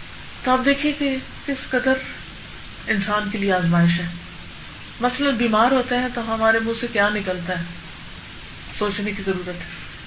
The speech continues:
بچہ بیمار ہو تو منہ سے کیا بولتے ہیں، کوئی حال پوچھے ہمارا تکلیف میں تو کیا کہتے ہیں اس کو؟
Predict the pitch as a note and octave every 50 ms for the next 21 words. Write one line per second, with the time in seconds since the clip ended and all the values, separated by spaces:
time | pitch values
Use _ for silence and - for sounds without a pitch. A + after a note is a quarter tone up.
0 | - - - - - - - G#3 G#3 - - A#3+ A#3 A3+ A#3+ A3 G#3+ G#3+ A3 G#3+
1 | A3 A3+ G#3+ - A3+ G#3 G#3+ G#3 - A3+ G#3+ G3+ G3 G3 F#3+ F3+ F3+ F3 E3+ E3+
2 | F3 F3 E3+ F3 - - - - - - - - - - - - - - - -
3 | - - - - A3+ A3+ G#3+ G3+ G#3+ A3+ B3 C#4 A#3+ B3+ C#4 C#4 - C#4+ C#4+ C4+
4 | A#3+ A#3+ A#3+ A#3+ C4 D#4 D#4 - - - - G#3+ G3+ A3+ A3+ B3+ C#4 B3+ C4+ C4
5 | C4 C4 B3+ - - A#3 A#3+ A#3+ - A3+ G#3 - - G3+ F#3+ F#3 E3+ - - -